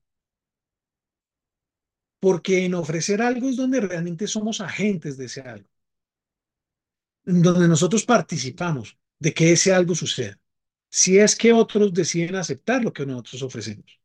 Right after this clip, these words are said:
Entonces, de, de cierta manera, la invitación que te estoy haciendo es a que te preguntes, "¿Y cuál es esa oferta más grande que tú puedes hacer y que quisieras de pronto hacer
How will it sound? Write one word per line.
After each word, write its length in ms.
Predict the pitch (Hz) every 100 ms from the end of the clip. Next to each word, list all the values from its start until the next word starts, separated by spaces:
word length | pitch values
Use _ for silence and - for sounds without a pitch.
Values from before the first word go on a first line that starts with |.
| _ _ _ _ _ _ _ _
Entonces, 340 | 208 214 240 294
de, 180 | 285 214
de 140 | 190
cierta 300 | 160 202 262
manera, 340 | 269 190 220 _
la 80 | 220
invitación 380 | 208 196 160 160
que 80 | 202
te 80 | 208
estoy 200 | - 165
haciendo 200 | 180 190
es 60 |
a 60 | 202
que 100 | 208
te 80 | -
preguntes, 380 | 156 156 202 - _ _ _ _
"¿Y 200 | 214 175
cuál 320 | - 208 202
es 180 | 220 -
esa 220 | 220 214
oferta 500 | 196 - 208 180 202
más 260 | 190 190 180
grande 380 | 185 196 190 190
que 100 | 190
tú 220 | - 165
puedes 320 | - 190 175
hacer 400 | 160 127 185 196 - -
y 100 | 165
que 120 | 156
quisieras 540 | - 131 - 196 208
de 120 | 196 160
pronto 340 | 156 151 165
hacer 240 | 156 202